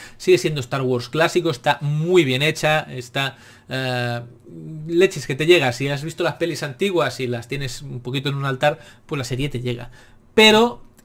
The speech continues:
creo que el actor que hace de Temuera Morrison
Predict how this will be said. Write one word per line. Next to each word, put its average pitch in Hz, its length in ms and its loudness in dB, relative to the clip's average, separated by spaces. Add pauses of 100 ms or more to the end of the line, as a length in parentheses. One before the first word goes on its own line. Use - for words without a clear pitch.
creo 196 540 8
que 190 480 6
el 160 180 0
actor 226 640 6
que 160 160 2
hace 170 300 2
de 127 1120 0 (240)
Temuera 160 500 6
Morrison 180 540 2